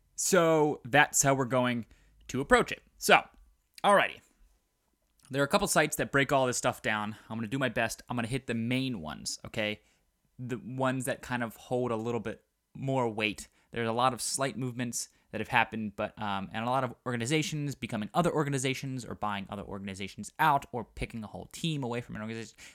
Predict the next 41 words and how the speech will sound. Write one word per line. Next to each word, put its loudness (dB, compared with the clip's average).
Bunch 2
of -8
stuff, -8
but -2
I'm 2
gonna 0
hit -2
the -4
big -4
ones. -14
Okay, 0
so -2
E 2
United. 2
Um, 10
E 0
United 8
is 2
a 2
roster 4
change -2
that -2
I 0
said -2
needed 0
to -2
happen 4
because -6
they -2
just -8
weren't -4
performing, -4
uh, 4
at 4
all, 4
and -2
they 2
did 2
a 4
roster 2
change. -12